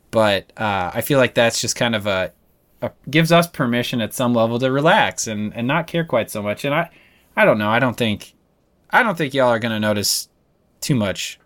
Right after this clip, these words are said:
rawness. What, what, is it like a Disney movie where he's like, "I likes it raw"?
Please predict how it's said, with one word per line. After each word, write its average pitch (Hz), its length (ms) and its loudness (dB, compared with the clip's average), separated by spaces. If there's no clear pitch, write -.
rawness. 98 500 -4
What, 240 260 2
what, 202 320 0
is 160 120 -2
it 226 60 4
like 233 140 2
a 165 40 2
Disney 135 460 4
movie 170 480 6
where 127 220 2
he's 120 180 -2
like, 120 220 2
"I 117 160 0
likes 107 380 -2
it 113 200 -6
raw"? 98 500 -6